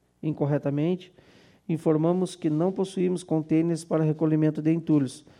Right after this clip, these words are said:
somente para lixo comum, os quais já estão todos sendo utilizados. E se contratássemos uma empresa para dispor containers específicos para recolhimento de entulho, a cobrança seria de oi-, oitenta reais a carga,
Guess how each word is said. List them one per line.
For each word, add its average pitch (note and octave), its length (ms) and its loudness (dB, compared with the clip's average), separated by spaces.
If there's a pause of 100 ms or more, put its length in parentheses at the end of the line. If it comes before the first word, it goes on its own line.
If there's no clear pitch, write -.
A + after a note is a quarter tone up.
(180)
somente D3 440 0
para D3+ 200 2
lixo D#3 300 -2
comum, D#3 420 0 (360)
os C3+ 200 -6
quais D3 360 0
já D#3 160 0
estão E3+ 400 -2
todos E3+ 480 -4
sendo D#3+ 220 0
utilizados. D3 760 -4 (560)
E C3+ 80 -2
se F#3 420 -2 (220)
contratássemos E3 1040 -2
uma D3+ 180 2
empresa D3+ 440 0
para D3 200 0
dispor D3 460 -2
containers D3 600 0
específicos - 720 -8
para C#3+ 220 0
recolhimento C#3+ 600 0 (500)
de D3 140 2
entulho, D#3+ 580 0
a D#3 100 -4
cobrança D#3+ 440 -2
seria E3 320 2
de D3+ 100 2
oi-, D3 160 2 (320)
oitenta E3+ 460 0
reais E3 360 2
a F3 60 0
carga, C#3+ 460 -2